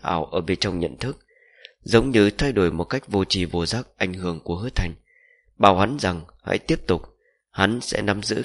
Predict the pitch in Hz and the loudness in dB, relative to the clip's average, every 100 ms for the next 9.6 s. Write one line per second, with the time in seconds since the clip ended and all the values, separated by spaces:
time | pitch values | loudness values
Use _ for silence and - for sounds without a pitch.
0 | - - 95 - 95 82 - 82 76 78 | -4 -2 -2 -2 -4 -2 -2 -2 -2 -8
1 | - _ _ _ _ _ _ _ _ _ | -10 _ _ _ _ _ _ _ _ _
2 | - 110 101 101 98 98 98 113 107 104 | 2 4 8 6 4 0 0 -2 -2 0
3 | 113 98 87 95 113 92 95 85 69 85 | 2 2 2 -2 0 -2 -2 -6 -4 -6
4 | 85 - _ _ - 85 87 - 92 85 | -6 -12 _ _ -4 -2 -4 -2 -2 -2
5 | 82 - 87 82 85 143 - _ _ _ | -4 -2 -2 -2 -6 -8 -14 _ _ _
6 | _ - 117 110 110 107 101 98 95 92 | _ 6 6 6 2 4 2 2 2 2
7 | - 95 101 127 - 101 - 104 95 85 | 2 0 0 -2 0 -2 0 -2 -2 -2
8 | 85 - 98 107 - _ _ _ 87 107 | -4 -4 -6 -8 -12 _ _ _ 0 0
9 | 101 98 - 92 82 90 | 2 0 2 0 0 -4